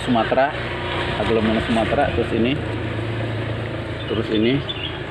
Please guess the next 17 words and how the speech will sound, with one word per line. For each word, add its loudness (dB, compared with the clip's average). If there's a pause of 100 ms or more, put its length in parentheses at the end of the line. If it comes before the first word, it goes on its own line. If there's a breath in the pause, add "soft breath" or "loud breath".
(560)
Dan 2
ini 4
salah 2
satu 2
yang 2
ini 2
juga 4
yang 2
ngetren, 2 (400)
ini 2
janda 2
<laughs> 0
bolong. 6 (1040)
Dan 2
ini 2
sudah 2
besar 0